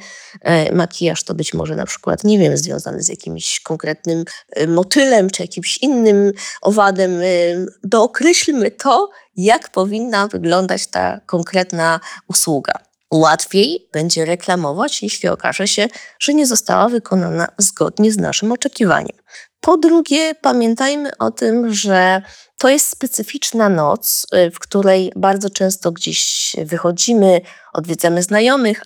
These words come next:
ale też na przykład wybieramy się na tak zwane imprezy, bale,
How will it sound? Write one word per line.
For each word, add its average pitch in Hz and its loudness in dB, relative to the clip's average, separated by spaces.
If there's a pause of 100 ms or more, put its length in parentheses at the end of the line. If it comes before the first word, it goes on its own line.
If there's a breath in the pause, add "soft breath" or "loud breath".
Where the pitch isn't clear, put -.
ale 403 2
też 277 0
na 269 0
przykład 254 0
wybieramy 196 2
się 240 -6
na 202 0
tak 185 -2
zwane 208 0
imprezy, 190 0
bale, 180 4